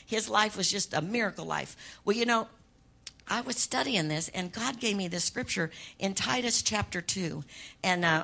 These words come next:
I thought it was excellent, and God began to say this to me. You can't operate in grace if you haven't been trained by grace.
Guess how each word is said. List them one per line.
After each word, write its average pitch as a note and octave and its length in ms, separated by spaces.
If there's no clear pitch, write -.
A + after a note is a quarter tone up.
I G#3+ 80
thought A#3+ 240
it A3+ 80
was G3 200
excellent, F#3+ 440
and E3+ 100
God A#3 220
began F#3+ 300
to F3+ 40
say - 300
this G#3 220
to F3 140
me. D#3 200
You G#3 160
can't C4 320
operate A3+ 400
in G3 80
grace G3+ 320
if F#3+ 100
you F#3+ 120
haven't G3 180
been F#3+ 140
trained G3 340
by D#3+ 100
grace. - 640